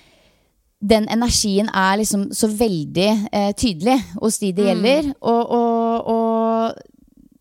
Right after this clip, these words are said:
Speaker 1: det gjør jo også at de personene som har fixed mindset sjelden får feedback, fordi folk orker ikke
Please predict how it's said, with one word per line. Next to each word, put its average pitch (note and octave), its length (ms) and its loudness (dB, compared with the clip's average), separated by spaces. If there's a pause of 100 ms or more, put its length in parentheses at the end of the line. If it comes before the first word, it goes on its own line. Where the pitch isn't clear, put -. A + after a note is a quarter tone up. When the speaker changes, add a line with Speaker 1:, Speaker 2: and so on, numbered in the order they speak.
Speaker 1:
det G#3 380 -2
gjør F#3 320 2
jo A3+ 80 -2
også G#3 300 -2
at G#3 80 -8
de F#3 120 -6
personene F3 520 -4
som G#3+ 160 -4
har G#3 480 0
fixed - 360 -6
mindset F3+ 460 -4
sjelden F3 640 -2
får G3+ 460 -2
feedback, G3 520 0
fordi G#3+ 300 -2
folk - 320 -6
orker D#3 460 -2
ikke A3+ 280 0